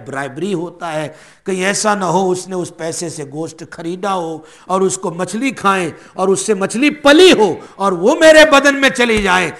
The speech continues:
तो मेरी इबादत कबूल ना हो। ये कोई पागल तो नहीं थे, उनको कुछ पता था, उनको कुछ मालूम था कि हम इतनी मेहनत करें।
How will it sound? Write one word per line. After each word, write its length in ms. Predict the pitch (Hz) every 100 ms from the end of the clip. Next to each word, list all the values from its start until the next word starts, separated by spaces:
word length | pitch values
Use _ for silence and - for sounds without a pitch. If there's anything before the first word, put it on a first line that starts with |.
| - -
तो 80 | 156
मेरी 240 | 151 156
इबादत 440 | 143 123 113 110 -
कबूल 260 | 101 90 87
ना 160 | 87
हो। 40 | 92
ये 100 | 117
कोई 140 | 127 120
पागल 260 | 110 104 123
तो 140 | 123
नहीं 140 | 175 339
थे, 240 | - 226 202 _ _ _ _ _ _ -
उनको 280 | 160 165 254
कुछ 180 | 247 -
पता 360 | - 226 311 214
था, 200 | - 160 101 - - _ _ _ _ _ 175
उनको 260 | 202 262
कुछ 180 | 294 269
मालूम 460 | 240 262 320 392 339
था 220 | 175 190 123 - _ _ _ _ _ -
कि 60 |
हम 220 | 185 302 359
इतनी 340 | 269 294 392
मेहनत 500 | 349 269 254 403 415 -
करें। 360 | 294 226 151